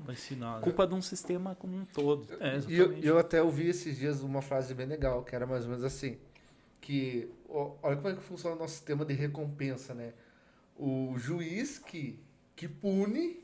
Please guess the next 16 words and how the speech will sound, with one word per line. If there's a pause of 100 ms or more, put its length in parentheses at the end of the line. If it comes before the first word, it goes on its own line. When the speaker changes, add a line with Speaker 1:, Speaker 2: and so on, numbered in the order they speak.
(140)
Speaker 3:
digamos
assim, (640)
ele
ganha
um
salário
muito
maior
do
que
o
professor
que
ensina,
né?
Então,